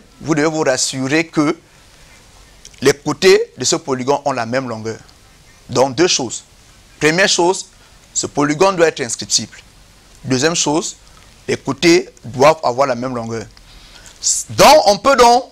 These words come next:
revenir un peu en arrière quand on a lancé le cours. Je vous ai parlé un peu du triangle équilatéral, je vous ai parlé du carré. On peut donc se dire, chez les triangles, lequel est régulier ?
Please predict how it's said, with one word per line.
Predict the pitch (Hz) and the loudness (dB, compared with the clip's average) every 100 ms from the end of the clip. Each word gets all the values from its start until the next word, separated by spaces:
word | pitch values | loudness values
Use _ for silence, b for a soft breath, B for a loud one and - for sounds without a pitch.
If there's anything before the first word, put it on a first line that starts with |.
| _ _ _ _ _ - | _ _ _ _ _ -10
revenir | 127 175 202 214 240 285 - - | 2 4 4 2 0 -2 -4 2
un | 196 | 2
peu | 180 220 226 277 - - | 4 6 6 4 -4 2
en | 170 | 4
arrière | 170 170 196 240 262 - | 6 4 4 2 0 2
quand | 220 214 | 2 2
on | 214 202 | 2 4
a | 185 | 4
lancé | 156 147 190 | 2 0 -4
le | |
cours. | 147 - 226 330 B B B B B _ | -4 -4 -4 -6 B B B B B _
Je | 120 127 | -2 2
vous | 202 226 | 4 2
ai | |
parlé | 233 190 180 196 202 | 4 4 4 4 0
un | 170 | -2
peu | - 190 | 0 0
du | 160 | 0
triangle | 151 165 175 170 | 0 2 2 0
équilatéral, | 131 143 135 - 139 147 190 170 | -6 -2 -2 -2 2 4 4 2
je | |
vous | 156 160 | -4 -4
ai | |
parlé | 160 131 131 147 | 0 0 0 -6
du | 120 | -6
carré. | - 117 123 - _ B B B - | -2 -2 -2 -4 _ B B B 2
On | 160 | 4
peut | 254 | 6
donc | 240 233 | 4 4
se | 233 | 0
dire, | 180 190 269 - _ _ _ | -2 -2 -4 -8 _ _ _
chez | - - 262 | 0 2 4
les | 202 | 4
triangles, | - 190 208 151 - - - | 2 4 4 2 -6 -18 -16
lequel | - 156 160 226 214 | -2 0 2 2 2
est | 170 | 0
régulier ? | 131 120 160 160 | -4 -4 -4 -4